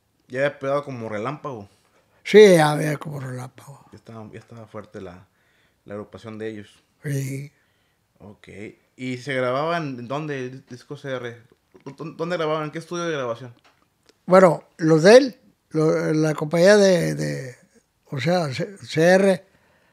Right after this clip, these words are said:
Speaker 2: aquí en McAllen.
Speaker 1: En McAllen, ahí tenía la, la compañía.
Speaker 2: Pues era la, el estudio, ahí estaba.
Speaker 1: Ujú.
Speaker 2: O nos llevamos allá a Monterrey, allá al Cadenao.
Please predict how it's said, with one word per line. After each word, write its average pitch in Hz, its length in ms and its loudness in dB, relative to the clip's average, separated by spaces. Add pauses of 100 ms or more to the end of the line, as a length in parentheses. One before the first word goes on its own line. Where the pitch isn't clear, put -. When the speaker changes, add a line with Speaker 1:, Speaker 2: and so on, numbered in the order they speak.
(120)
Speaker 2:
aquí 160 280 2
en 202 120 8
McAllen. 190 500 2 (200)
Speaker 1:
En 120 100 -20
McAllen, 113 460 -12 (280)
ahí 107 60 -14
tenía 117 320 -18
la, 113 300 -16
la 95 100 -20
compañía. 110 420 -16 (840)
Speaker 2:
Pues 185 240 4
era 240 480 6
la, 180 300 2
el 170 100 0
estudio, 214 540 4
ahí 190 120 4
estaba. 185 480 -4 (160)
Speaker 1:
Ujú. 131 260 -18 (460)
Speaker 2:
O 175 140 6
nos 180 200 6
llevamos 220 320 6
allá 208 140 6
a 214 60 6
Monterrey, 202 540 4
allá 214 260 4
al 220 120 0
Cadenao. 185 720 -2